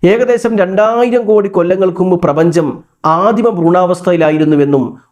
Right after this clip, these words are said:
ഒരു ഉഗ്ര സ്ഫോടനത്തോടു കൂടിയാണ് നിലവിലുള്ള ഒരു അവസ്ഥയിലേക്ക് കാലക്രമത്തിൽ പ്രപഞ്ചം മാറിയത് എന്നുമാണ്, ആ, ബിഗ് ബാങ് തിയറി പ്രകാരം ഇന്ന് ആധുനിക സയൻസ് വിശ്വസിക്കുന്നത്. ഈ കാര്യത്തെ അടിവരയിട്ടുകൊണ്ട്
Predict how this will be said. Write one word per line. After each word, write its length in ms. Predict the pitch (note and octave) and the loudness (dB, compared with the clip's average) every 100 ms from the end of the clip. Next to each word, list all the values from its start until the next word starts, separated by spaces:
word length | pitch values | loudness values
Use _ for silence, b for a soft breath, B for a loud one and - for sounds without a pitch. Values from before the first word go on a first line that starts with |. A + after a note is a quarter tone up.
| - | -2
ഒരു 140 | G3+ | -2
ഉഗ്ര 340 | A3 F#3 A3 B3+ | -2 -4 -2 -2
സ്ഫോടനത്തോടു 720 | - F#3 F3+ G3 G3 G3 F#3+ | -2 0 0 0 0 0 0
കൂടിയാണ് 680 | E3+ E3 D#3+ C#3+ C#3+ C#3 C#3 | 0 2 2 2 0 -2 -2
നിലവിലുള്ള 560 | D3+ E3+ F3 F3 D#3+ D#3+ | 0 2 2 0 0 2
ഒരു 80 | |
അവസ്ഥയിലേക്ക് 720 | D3+ D3 C#3+ F3+ D#3+ D3+ D3+ C#3 | 0 -2 -4 -2 0 0 -2 -2
കാലക്രമത്തിൽ 800 | C#3+ D3+ D#3+ D#3 C#3+ C#3 C#3 C3 B - | -2 -2 -2 -2 -2 -2 -2 -2 B -4
പ്രപഞ്ചം 400 | C#3 D3 D3 D3 | -2 0 0 0
മാറിയത് 420 | C#3 C3+ D3 D3 | 0 0 -2 0
എന്നുമാണ്, 500 | C3+ C3+ B2+ B2+ D3 - B B B - | 0 0 0 2 0 -4 B B B -2
ആ, 100 | C#3 | 0
ബിഗ് 260 | E3+ F3+ | 0 0
ബാങ് 200 | G#3+ G#3+ G#3 | 0 -2 0
തിയറി 180 | D#3+ D#3 | 0 0
പ്രകാരം 540 | D3+ C#3 C3+ C3+ C#3+ | -2 0 0 0 -2
ഇന്ന് 380 | D#3+ F3 F#3 F#3 | 0 2 2 0
ആധുനിക 560 | - C#3+ D3+ E3 E3+ E3 | 0 -2 0 2 2 0
സയൻസ് 480 | D3+ C3 C3 C3 D#3+ | -2 0 0 0 -2
വിശ്വസിക്കുന്നത്. 720 | D3 D3 - C3+ A#2+ A2 - _ b b b b b b - | -2 -2 -6 -4 -4 -4 -8 _ b b b b b b -2
ഈ 260 | A#3 C#4+ B3+ | 0 0 0
കാര്യത്തെ 680 | G#3 G3 G#3 G#3+ G#3 G#3 G#3 | 0 0 0 -2 0 0 0
അടിവരയിട്ടുകൊണ്ട് 1080 | D#3+ E3+ A3 G#3+ G3+ G3+ G3+ F#3+ F#3+ F#3+ | -2 0 0 -2 -2 -2 0 2 2 2